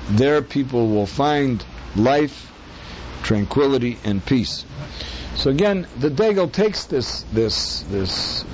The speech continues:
seemingly, um, uh,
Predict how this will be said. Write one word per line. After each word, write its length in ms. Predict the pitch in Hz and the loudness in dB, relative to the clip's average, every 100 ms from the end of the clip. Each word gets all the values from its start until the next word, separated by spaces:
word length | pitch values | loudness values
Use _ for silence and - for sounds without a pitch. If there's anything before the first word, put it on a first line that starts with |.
| - | -6
seemingly, 880 | - - 190 214 202 180 156 139 117 - - - - - - - - - - | -2 0 2 4 4 4 4 2 0 -6 -16 -16 -14 -14 -14 -12 -12 -10 -4
um, 540 | - 110 107 104 95 90 - - - - - - - - - - - - - - - - - - - - - | 0 2 2 2 -2 -4 -8 -8 -8 -8 -8 -8 -8 -8 -8 -8 -8 -6 -6 -6 -6 -4 -4 -2 -2 -2 -2
uh, 420 | 101 95 87 85 | 0 0 0 0